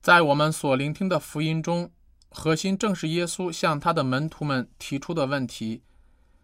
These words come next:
今天这问题也向我们提出，要我们分辨我们的信仰形成是否仍具有动力与活力，与上主来往的火焰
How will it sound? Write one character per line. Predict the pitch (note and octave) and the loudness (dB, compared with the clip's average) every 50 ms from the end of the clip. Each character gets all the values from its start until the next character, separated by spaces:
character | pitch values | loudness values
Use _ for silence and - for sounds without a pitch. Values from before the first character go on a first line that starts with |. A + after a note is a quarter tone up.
| _ _ _ _ _ | _ _ _ _ _
今 | - D#3 D3+ D3+ D3 | -4 -2 -2 -2 0
天 | E3 D#3+ D3+ D3+ D#3 - - _ _ _ _ | 0 0 0 0 -2 -6 -10 _ _ _ _
这 | - E3 D3+ | 0 0 2
问 | D#3 E3+ D#3+ D3+ | 2 0 0 -2
题 | - - D#3 D3 C#3 | -4 -4 -4 -2 0
也 | B2 A#2+ A#2+ | 0 -2 0
向 | - - E3 D3 | 0 -2 -2 0
我 | A2+ A2 | -2 -2
们 | A2+ A2+ A#2 | -2 -4 -6
提 | - - B2+ B2+ | -6 -6 -6 -8
出， | - - D3+ C#3+ C#3 D3 - _ _ _ _ _ - _ _ _ _ _ - | -6 -6 -6 -6 -6 -8 -10 _ _ _ _ _ -20 _ _ _ _ _ 0
要 | E3+ E3 | 2 4
我 | D#3 C3 | 4 4
们 | B2+ C3+ C3+ C3+ | 2 2 0 -2
分 | - - G3 G3 G3+ | 0 0 0 2 2
辨 | G3+ F#3+ - D#3 A#2+ | 2 2 0 0 0
我 | A#2 | 0
们 | B2 C#3 D3+ | -2 0 -2
的 | D#3+ D3+ | -2 -2
信 | - - - G3 F3 D3 | -2 -2 -2 -2 0 0
仰 | B2+ A2 A2+ | -2 -2 -4
形 | G#2+ - - C3 D3 E3 D#3+ | -4 -6 -6 -4 -4 -4 -6
成 | - - C3 B2 C3 C3+ - - _ _ - - _ | -4 -4 -4 -4 -4 -6 -8 -14 _ _ -20 -20 _
是 | - - - G3 F3 | -12 -4 -4 -2 0
否 | - C3 B2+ | 0 0 0
仍 | C#3+ E3+ F#3+ G3 | 2 0 0 -2
具 | - - G#3 G3+ | -2 -2 -2 0
有 | E3+ A2+ - | 0 0 -2
动 | - - F3 D#3+ C#3+ C#3 | -2 -2 -2 -2 -2 -2
力 | C3+ B2 A#2 - | -2 -4 -4 -6
与 | - C#3 C3+ | -6 -8 -8
活 | C3 - - A#2+ B2 | -6 -4 0 0 2
力， | B2+ C#3 C3+ B2 A#2 - _ _ _ _ _ _ _ _ _ _ _ | 2 0 0 -2 -4 -8 _ _ _ _ _ _ _ _ _ _ _
与 | - B2+ D#3 F3 | -2 -2 0 0
上 | - - F#3+ F3 D#3+ | 2 4 4 4 2
主 | C#3+ C3+ B2 | 0 0 0
来 | B2+ C#3+ D#3+ | 2 2 2
往 | D#3 C3+ A#2 B2+ | 2 2 0 0
的 | C#3+ D3+ | -2 -2
火 | - - A#2 A2 G2 | -2 -4 -4 -2 -2
焰 | A2+ C3 C3+ C3+ A2+ - | -2 -2 -2 -4 -4 -6